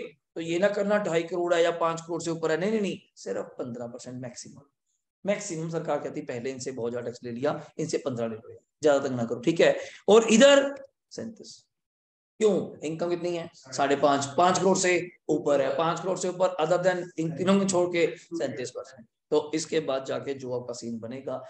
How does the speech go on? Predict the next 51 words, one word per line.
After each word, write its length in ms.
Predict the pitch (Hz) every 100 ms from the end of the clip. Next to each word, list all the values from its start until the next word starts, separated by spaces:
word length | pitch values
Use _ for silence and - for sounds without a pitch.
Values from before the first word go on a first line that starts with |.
| -
और 120 | 165 156
relief, 560 | 143 147 180 202 208 - 131
margin 400 | 139 135 123 170
relief 200 | 147 151
जो 140 | 151 147
पढ़ 200 | 156 170
रहे 100 | 156
हैं 60 |
आजकल, 380 | 123 165 143 147 - -
sir 180 | - 165
वो 100 | 185
हमें 300 | 202 170 170
कैसे 240 | 160 160
पता 180 | 160 143
चलेगा 320 | 135 123 127
paper 280 | 151 160 151
में? 140 | 135 120
मैंने 140 | 127
test 260 | 151 160 151
लिया, 220 | 139 143 - _ _ _ _ _
after 280 | 135 127 151
कुछ 160 | 139 143
months 200 | 147 147
बाद 160 | 147
बच्चों 280 | 135 120 135
को 160 | 143 147
question 420 | - - 123 143
पूरा 160 | 147 143
निकाला 340 | 135 127 139
उन्होंने, 240 | 135 135 139
last 240 | 123 127
में 60 | 135
याद 220 | 131 127
ही 60 | 147
नहीं 100 | 143
रहा 100 | 143
उनको 180 | 143 143
margin 280 | 127 127 135
relief 240 | 135 127
भी 60 | 131
लगाना। 260 | 120 113 - _ _ -
क्यों? 200 | 180 143 127
पहले 300 | 127 123 151
दिमाग 340 | 165 170 165 160
में 100 | 175
इतना 240 | 170 175
कुछ 160 | 165 165
चल 120 | 175
रहा 120 | 170
होता 260 | 170 165 165
है, 160 | 160